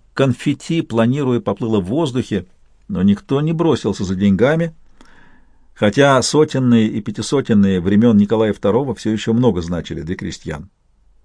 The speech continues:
"Так шо?" "Смерть!" выкрикнули из толпы несколько помощников Левы Задова. "Смерть!" подхватили уже и григорьевцы. "Смерть!" кричала разгневанная толпа.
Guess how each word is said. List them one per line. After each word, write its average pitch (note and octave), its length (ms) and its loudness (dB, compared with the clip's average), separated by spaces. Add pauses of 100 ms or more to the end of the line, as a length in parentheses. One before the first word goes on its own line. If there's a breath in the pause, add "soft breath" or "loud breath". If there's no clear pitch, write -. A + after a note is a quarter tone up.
(920)
"Так F#3 200 2
шо?" G3+ 420 4 (1120)
"Смерть!" A3 720 2
выкрикнули A#2 600 2
из A2 120 0
толпы B2 460 -2
несколько G#2+ 460 0
помощников G#2+ 580 -2
Левы G#2+ 260 2
Задова. F2+ 380 -2 (500)
"Смерть!" A3 720 2
подхватили B2 500 -2
уже G#2 240 0
и G2 40 0
григорьевцы. B2 680 -2 (320 soft breath)
"Смерть!" A3 840 4
кричала B2 460 2
разгневанная A2 580 4
толпа. G#2 460 0